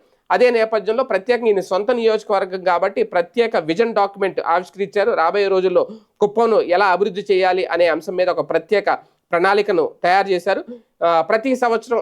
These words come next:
ఎలాంటి పనులు చేయాలి, ఇక్కడ ఒక ప్రణాళికాబద్ధంగా ముందుకు వెళ్ళబోతున్నారు. అదేవిధంగా రాష్ట్రంలో ప్రతి నియోజకవర్గానికి కూడా ఒక డాక్యుమెంట్ తయారు చేయాలి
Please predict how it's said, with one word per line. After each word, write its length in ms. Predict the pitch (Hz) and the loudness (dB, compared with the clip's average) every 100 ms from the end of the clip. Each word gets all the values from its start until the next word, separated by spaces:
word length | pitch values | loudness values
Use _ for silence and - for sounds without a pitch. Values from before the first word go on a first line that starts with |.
| - | -2
ఎలాంటి 360 | 180 196 220 220 | 0 0 0 -2
పనులు 260 | 208 208 208 196 | 0 2 2 2
చేయాలి, 300 | 190 185 180 | 2 2 -2
ఇక్కడ 280 | 180 175 - | -4 -4 -4
ఒక 240 | 165 - 160 | -4 -4 -4
ప్రణాళికాబద్ధంగా 840 | 170 180 196 185 170 160 165 156 | 0 0 0 0 0 -2 0 0
ముందుకు 300 | 160 175 185 | -2 -2 0
వెళ్ళబోతున్నారు. 600 | 170 170 170 170 175 233 | 0 0 -2 -2 -2 -2
అదేవిధంగా 560 | - 190 180 175 196 | -2 0 0 0 0
రాష్ట్రంలో 420 | 160 156 - 185 175 | 0 -2 -4 -4 -2
ప్రతి 320 | 156 160 196 | -2 -4 -2
నియోజకవర్గానికి 680 | 180 180 180 170 156 165 165 | 0 0 0 -2 0 0 0
కూడా 200 | 170 151 208 _ - | 0 0 -4 _ -2
ఒక 140 | 165 | 0
డాక్యుమెంట్ 640 | 165 170 180 208 208 202 185 | 2 2 0 -2 -4 -4 0
తయారు 380 | 165 180 190 185 | 2 2 0 -2
చేయాలి 380 | 170 165 175 | 0 0 -2